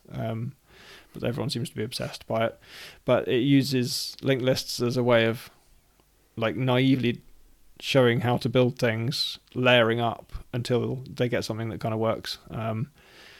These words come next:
and it's quite an entertaining journey. So I've been, been digesting that, and I've learnt lots. Uh, the main thing I've learnt is about mem replace, um, which is if you want to,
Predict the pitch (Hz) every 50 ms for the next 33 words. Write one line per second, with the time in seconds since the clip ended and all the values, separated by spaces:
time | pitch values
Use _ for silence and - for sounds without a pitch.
0 | - - _ _ _ - 120 117 113 - - 123 117 107 107 - - - - 117
1 | 117 123 123 127 123 120 - - 123 117 117 - - 131 117 120 - - - -
2 | - _ _ _ _ _ _ - 156 151 139 147 135 135 120 - 131 117 104 -
3 | 131 127 127 123 117 98 117 123 131 131 131 123 117 113 - - _ _ _ -
4 | - - - - _ _ _ _ - 123 - - - - - - - _ - 101
5 | 117 117 117 110 117 123 127 123 123 123 117 107 110 - 120 120 123 - 95 117
6 | 117 - 117 107 - 120 127 123 120 117 117 117 - - - 131 147 165 165 -
7 | - - - - - 127 123 123 117 120 123 120 110 98 - - - - - -
8 | - - 135 - - - 120 117 131 - - - - - - _ _ _ _ _
9 | - - - - - - - - - - - - - _ _ _ _ _ _ -
10 | 135 117 - - - - - 143 139 131 131 135 143 139 127 - - - - -
11 | 139 135 131 131 127 127 127 131 123